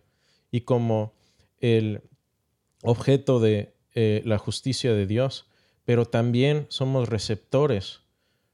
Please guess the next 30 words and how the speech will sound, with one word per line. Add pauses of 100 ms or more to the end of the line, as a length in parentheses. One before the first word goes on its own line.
(180)
de
esa
misericordia, (800)
de
manera
que (180)
podemos
ser
reconciliados
con
Dios. (920)
Entonces,
muchas
veces
cuando
el
escéptico (500)
afirma
esto
de,
"Bueno,
¿por
qué
simplemente
no
puede
Dios
perdonarnos
y
ya?